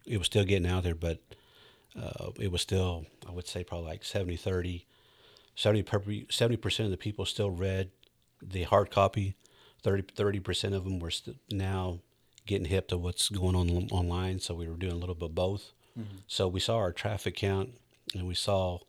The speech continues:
Speaker 1: what was being sold on the street when it came to the newspapers. And once we saw that starting to,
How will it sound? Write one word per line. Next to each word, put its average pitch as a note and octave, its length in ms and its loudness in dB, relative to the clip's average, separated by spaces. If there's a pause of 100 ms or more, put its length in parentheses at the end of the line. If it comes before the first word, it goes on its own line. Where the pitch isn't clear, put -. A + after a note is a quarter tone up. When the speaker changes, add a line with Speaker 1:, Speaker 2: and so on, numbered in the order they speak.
(460)
Speaker 1:
what F#2+ 160 4
was F2 140 0
being F#2 680 -4
sold G2 400 4
on F2 120 0
the E2+ 60 -2
street G2+ 480 -2
when F#2+ 160 -2
it F2+ 140 -4
came F#2 200 -2
to F#2 120 -4
the E2+ 300 -6
newspapers. F2+ 680 -4 (640)
And F2+ 160 -4
once G2+ 240 0
we G2 80 0
saw F#2+ 500 4 (420)
that F#2+ 240 0
starting F#2 420 0
to, E2+ 420 -4